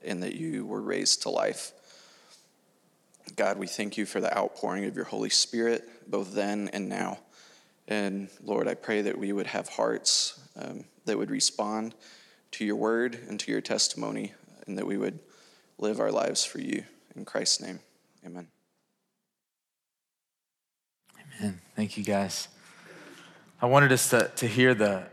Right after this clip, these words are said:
Speaker 2: a long passage. We typically don't read that much. I just think that there's a real importance to this text, to what we're going to be in today. And, and so I, I wanna start out like this. You know, my senior year, right before college, one of my best friends, he,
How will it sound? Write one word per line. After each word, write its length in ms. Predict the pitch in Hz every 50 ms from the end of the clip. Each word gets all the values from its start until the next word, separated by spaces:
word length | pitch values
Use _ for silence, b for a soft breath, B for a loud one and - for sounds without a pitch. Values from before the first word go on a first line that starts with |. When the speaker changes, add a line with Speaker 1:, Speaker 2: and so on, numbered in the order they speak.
| - - -
Speaker 2:
a 80 | - 117
long 360 | 107 104 110 113 117 117 107
passage. 380 | - 117 113 110 110 - 113 107
We 60 | 104
typically 280 | - 123 104 - 117
don't 100 | 107 95
read 160 | 95 104 113 104
that 180 | 107 95 82
much. 300 | 95 98 - - - - -
I 40 | 113
just 200 | 107 110 107 -
think 200 | - 110 95 95
that 380 | 98 101 - - - - - -
there's 240 | 117 110 110 - 107
a 160 | 95 76 - - - - _ _
real 160 | - 117 120
importance 720 | 117 101 - - - - 127 147 127 98 - - - - -
to 120 | - 113
this 400 | 101 107 98 - - - - B B B B B B B _ -
text, 380 | - 139 139 123 - - - -
to 60 | 117
what 140 | 117 117 92
we're 80 | 117 104
going 220 | 110 107 107 101
to 140 | - - 104
be 160 | 104 113 117
in 140 | 113 107 104
today. 520 | - - 101 107 107 107 107 104 98 92
And, 340 | - - 104 101 101 98 98 B B B B B B B B -
and 120 | 127 127
so 200 | - - 139 131
I, 200 | 120 127 135 123
I 20 | 135
wanna 340 | 139 156 165 151 131 - -
start 240 | - - 147 143 147
out 140 | 139 113
like 180 | 120 120 - -
this. 240 | 139 131 120 - -
You 60 | 131
know, 120 | 123 120
my 140 | 117 120 113
senior 360 | - - - - 131 131 127
year, 460 | 120 117 117 117 113 107 - - - - - - 117 113 110 - -
right 140 | 113 113 107
before 260 | 117 110 - 113 101
college, 580 | - - 104 107 110 110 107 101 95 - - - - - - - - - - - - -
one 100 | 120 117
of 60 | 117
my 100 | 117 113
best 280 | 110 110 113 113 - -
friends, 380 | - 120 117 113 104 101 - -
he, 220 | 117 113 107 101